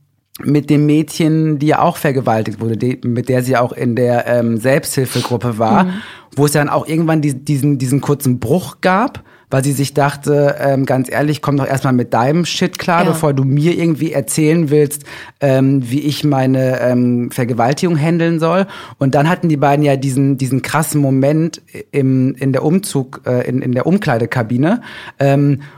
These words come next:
Speaker 1: wo sie sich dann beide auch nochmal so ganz krass empowered haben, wo halt, ähm, die andere meinte, „Okay, krass, ich erzähl dir irgendwie, wie du damit umgehen sollst, aber ich hab meine Vergewaltigung selbst ja noch gar nicht verarbeitet.“ Und trotzdem dann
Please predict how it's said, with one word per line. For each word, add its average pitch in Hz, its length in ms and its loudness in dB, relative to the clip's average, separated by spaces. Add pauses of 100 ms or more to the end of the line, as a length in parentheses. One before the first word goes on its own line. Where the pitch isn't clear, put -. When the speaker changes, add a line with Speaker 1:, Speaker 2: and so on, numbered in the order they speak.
Speaker 1:
wo 139 100 2
sie 143 80 0
sich 147 100 0
dann 143 200 2
beide 165 320 2
auch 143 60 2
nochmal 139 200 2
so 135 100 -2
ganz 175 380 0
krass - 380 -2
empowered 147 580 0
haben, 113 380 0
wo 127 160 2
halt, 131 360 0
ähm, 131 280 0
die 139 100 -2
andere 151 320 2
meinte, 135 420 2
„Okay, 131 220 -4
krass, 160 360 -2 (340)
ich 127 100 -2
erzähl 143 380 0
dir 175 100 2
irgendwie, 147 720 0
wie 143 80 0
du 147 140 -2
damit 143 320 0
umgehen 160 420 2
sollst, 147 240 0
aber 135 220 0
ich 143 120 -6
hab 139 140 -2
meine 147 480 2
Vergewaltigung 135 640 0
selbst 143 320 -2
ja 139 100 2
noch 123 200 0
gar 120 200 0
nicht 120 240 0 (140)
verarbeitet.“ 135 580 0
Und 127 120 -2
trotzdem 156 360 0
dann 143 280 0